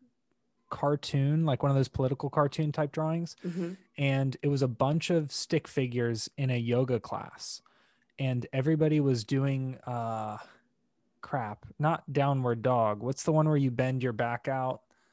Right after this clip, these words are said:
Speaker 2: Oh, I
Speaker 1: Uh,
Speaker 2: have, I have no idea. I'm
Speaker 1: hands
Speaker 2: not
Speaker 1: on
Speaker 2: a
Speaker 1: the floor.
Speaker 2: yogi, but I
Speaker 1: But
Speaker 2: know what you're
Speaker 1: there's
Speaker 2: saying.
Speaker 1: some,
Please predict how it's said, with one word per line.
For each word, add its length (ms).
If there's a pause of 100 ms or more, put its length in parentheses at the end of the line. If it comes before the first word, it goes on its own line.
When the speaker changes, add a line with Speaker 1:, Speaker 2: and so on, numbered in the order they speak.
(440)
Speaker 2:
Oh, 140
I 120
Speaker 1:
Uh, 20
Speaker 2:
have, 340
I 80
have 140
no 120
idea. 260
I'm 20
Speaker 1:
hands 160
Speaker 2:
not 100
Speaker 1:
on 60
Speaker 2:
a 20
Speaker 1:
the 140
floor. 140
Speaker 2:
yogi, 200
but 220 (260)
I 40
Speaker 1:
But 0
Speaker 2:
know 80
what 0
you're 80
Speaker 1:
there's 180
Speaker 2:
saying. 120
Speaker 1:
some, 300